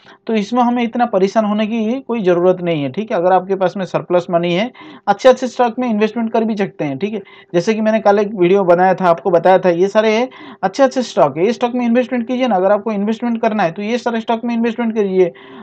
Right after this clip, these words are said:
अगर आपको swing trade करना है, काफ़ी सारा stock का swing trade का मैंने भी बताया है, वो सारे stock में भी swing trade करके चल सकते हैं।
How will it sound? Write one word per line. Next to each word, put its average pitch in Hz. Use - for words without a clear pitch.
अगर 170
आपको 214
swing 220
trade 233
करना 247
है, 202
काफ़ी 196
सारा 247
stock 220
का 226
swing 226
trade 226
का 233
मैंने 233
भी 233
बताया 220
है, 170
वो 185
सारे 226
stock 220
में 226
भी 226
swing 220
trade 220
करके 226
चल 226
सकते 214
हैं। 151